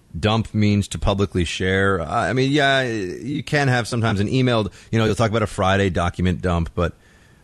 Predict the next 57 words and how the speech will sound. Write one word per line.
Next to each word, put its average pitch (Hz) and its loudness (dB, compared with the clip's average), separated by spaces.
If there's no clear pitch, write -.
from 113 0
what 113 4
I 113 2
was 104 0
reading 104 0
with 95 -2
Podesta, 95 -2
uh, 82 -2
to - -2
me, 104 2
it 87 -2
seemed 90 -4
pretty 82 -6
clear 85 -2
he 82 0
meant, 85 0
you 82 -6
know, 80 -2
you 78 -2
gotta, 82 -2
you 80 -4
gotta 78 -2
get 85 0
rid 92 0
of 92 0
them, 76 -8
because 92 0
how 120 0
could 110 0
he 101 2
wanna 98 2
get 92 2
ahead 92 0
of 92 0
it 85 -4
by 82 0
releasing 87 0
all 87 2
these 85 0
emails 90 2
to - -8
the - -12
public 92 -2
without 90 0
knowing 85 2
what's, 80 -4
he 131 0
didn't 131 4
know 85 2
what 80 -4
was 73 -6
in 76 -4
every 73 -8
Clinton 76 -4
email. 101 -2
That's 139 -6
crazy. 113 -6